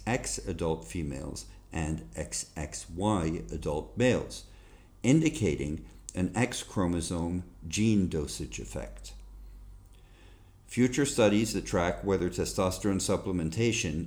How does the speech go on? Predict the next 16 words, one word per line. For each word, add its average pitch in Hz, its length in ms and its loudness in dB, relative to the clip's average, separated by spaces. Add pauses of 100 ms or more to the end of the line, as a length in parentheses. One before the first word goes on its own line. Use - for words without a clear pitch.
in 90 120 0
adolescents 87 920 0
influences 104 680 0
K 87 240 0
S 82 180 -2
associated 80 720 -2
differences 80 800 -4
in 80 180 -6
cortical 85 420 -4
gray 95 260 2
matter 78 360 0
structure 78 800 -4
is 85 160 -4
not 104 260 4
yet 90 260 -2
known 78 360 -4